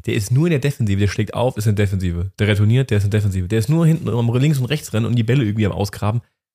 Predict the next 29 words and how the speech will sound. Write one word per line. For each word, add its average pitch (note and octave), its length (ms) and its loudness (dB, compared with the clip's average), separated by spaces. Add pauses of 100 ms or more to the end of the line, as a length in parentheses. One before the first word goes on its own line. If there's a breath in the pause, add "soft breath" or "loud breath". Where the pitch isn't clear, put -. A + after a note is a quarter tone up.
(140)
Der A2 100 4
hat A2 80 2
ja A2 60 2
selbst B2+ 220 -2
im - 60 -10
Interview A2 240 -2
gesagt, G#2+ 240 -2
er G2+ 80 -2
weiß G#2 180 0
gar G#2+ 140 -4
nicht, A2 120 -4
ob - 80 -8
er A2+ 80 -2
jemals A2 220 0
wieder G#2+ 80 -2
auf G2+ 80 -4
das G2 120 -4
Level B2 220 0
kommt. G2 220 -4
Aber G#2 100 4
wenn G#2+ 80 4
der G#2+ 100 4
so A#2+ 120 2
spielt, C3+ 320 -2
kommt - 180 -4
er B2 60 -2
da G#2+ 100 -2
nicht G#2+ 140 -2
hin. G#2 160 2